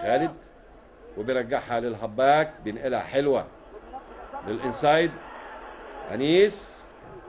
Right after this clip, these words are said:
أنيس للباك رايت. عبد الله اللي بيلعب كرة عالية. مستني إيه؟ الديفنس ده بيستنى ليه كده؟ جاري. ماشي. يلم الكرة حسام.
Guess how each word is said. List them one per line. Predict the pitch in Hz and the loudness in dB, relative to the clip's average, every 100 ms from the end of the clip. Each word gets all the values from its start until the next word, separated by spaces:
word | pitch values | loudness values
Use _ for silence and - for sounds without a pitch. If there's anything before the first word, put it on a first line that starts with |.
| - - | -20 -14
أنيس | 101 131 156 156 | -4 -2 -2 -2
للباك | 143 147 147 | 0 0 2
رايت. | 165 160 156 | 4 4 4
عبد | 147 160 | 4 6
الله | 175 | 8
اللي | 170 165 | 6 6
بيلعب | 180 165 170 | 6 4 4
كرة | 202 208 | 6 6
عالية. | 202 226 196 - - - - - - - - - - - - 101 | 6 8 6 4 -4 -20 -20 -20 -20 -20 -18 -18 -20 -20 -16 -14
مستني | - 156 160 170 | -2 0 2 2
إيه؟ | 185 196 202 190 147 | 6 8 8 6 2
الديفنس | 135 117 123 160 156 147 | -6 -6 -4 -2 -4 -2
ده | 147 | -2
بيستنى | 127 - 170 165 147 | -4 -4 -2 0 2
ليه | 180 | 4
كده؟ | 202 185 113 - - - - - - - - - 104 | 4 4 2 -6 -14 -14 -12 -12 -12 -12 -10 -10 0
جاري. | 139 160 175 175 - - - - - - | 2 4 2 -4 -14 -16 -18 -18 -18 -10
ماشي. | 110 139 - 185 - - - - - - - - - - 831 - - - - - - - - - - - - | -4 -2 -4 -10 -12 -18 -16 -14 -14 -14 -16 -16 -18 -14 -16 -16 -20 -18 -20 -18 -16 -16 -18 -18 -18 -18 -14
يلم | 95 127 120 | -6 -4 -4
الكرة | - 127 | -4 -4
حسام. | 117 - 123 151 | -4 -4 -2 -2